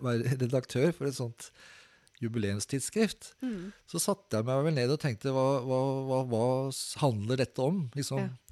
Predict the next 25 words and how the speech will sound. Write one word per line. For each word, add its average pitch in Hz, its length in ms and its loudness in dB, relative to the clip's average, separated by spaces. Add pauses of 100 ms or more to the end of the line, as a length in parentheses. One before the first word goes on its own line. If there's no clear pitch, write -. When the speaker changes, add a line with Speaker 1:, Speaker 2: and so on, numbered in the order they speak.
(160)
Speaker 1:
Og 135 80 -10
så 151 140 -8 (960)
fikk 117 160 -4
jeg 135 100 2
en 147 80 -2
sånn 135 180 -2 (140)
matrise 127 640 -2
som 139 160 -2
datt 117 240 -2
ned 110 140 -4
i 113 60 -2
hodet 101 180 -4
på 110 140 -4
meg, 117 160 -2
at - 40 -20
det, 120 220 -4
ja, 107 140 -6
det 117 100 -2
handler 104 300 -2
jo 113 80 0
om, 120 140 -6 (680)
det 107 160 -8
var 101 140 -6
jo 98 140 -6
historikken 104 760 -8